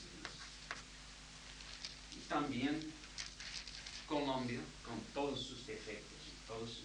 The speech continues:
tragedia, está dentro del uno con dos.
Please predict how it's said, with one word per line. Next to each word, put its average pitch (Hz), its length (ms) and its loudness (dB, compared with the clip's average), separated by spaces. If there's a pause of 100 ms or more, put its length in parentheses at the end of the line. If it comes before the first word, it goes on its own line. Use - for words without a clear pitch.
tragedia, 98 520 -6 (440)
está 104 220 -2
dentro 101 440 0
del 98 220 -6
uno 92 240 -6 (340)
con - 100 -6 (140)
dos. - 320 -4